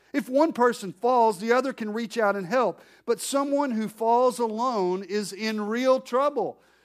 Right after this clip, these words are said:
If there's no one there to help you up, likewise, two people lying close together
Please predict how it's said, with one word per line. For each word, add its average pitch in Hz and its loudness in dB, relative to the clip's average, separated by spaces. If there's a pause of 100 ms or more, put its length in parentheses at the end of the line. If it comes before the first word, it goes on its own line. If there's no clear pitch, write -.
(100)
If 226 -8
there's 226 -2
no 254 6
one 294 4
there 269 8
to 254 4
help 247 -2
you 262 0
up, 269 4
likewise, 214 2
two 247 -8
people 208 -6
lying 214 0
close 226 -2
together 196 -2